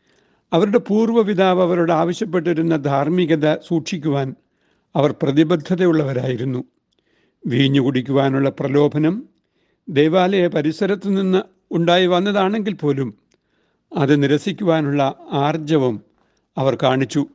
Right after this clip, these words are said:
കൽദയ രാജാവായ നെബൂഖദ്നേസറിൻ്റെ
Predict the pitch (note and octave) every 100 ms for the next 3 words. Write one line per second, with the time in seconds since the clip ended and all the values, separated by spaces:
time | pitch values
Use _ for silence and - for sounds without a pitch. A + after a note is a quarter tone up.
0 | _ _ _ _ _ _ _ _ - C3+
1 | C3 C#3 C3+ C3+ C3+ C#3+ C3+ C#3 C#3 C3+
2 | C3 C#3+ D3 C#3 C#3+ C#3 C3 D#3+ D3